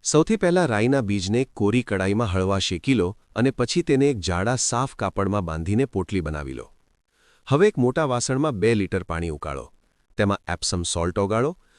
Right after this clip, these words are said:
અને રાઈની પોટલી પણ નાખી દો. અને પાંચ મિનિટ ઉકળવા દો. ગેસ બંધ કરીને આ પાણીમાં એક ટુવાલ પલાળો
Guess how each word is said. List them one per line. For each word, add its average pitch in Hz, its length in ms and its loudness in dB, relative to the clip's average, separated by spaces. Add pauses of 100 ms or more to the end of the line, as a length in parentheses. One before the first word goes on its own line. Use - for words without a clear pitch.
(220)
અને 139 160 6
રાઈની 123 380 2
પોટલી 113 360 -2
પણ 85 220 -2
નાખી - 240 -10
દો. 57 80 -12 (760)
અને 170 240 4
પાંચ 135 320 -2
મિનિટ 92 280 0
ઉકળવા 73 320 -6
દો. 55 120 -14 (640)
ગેસ 143 340 0
બંધ 147 220 2
કરીને 123 340 2
આ 120 220 -2
પાણીમાં 104 460 0
એક - 80 -20
ટુવાલ 92 360 0
પલાળો 107 360 0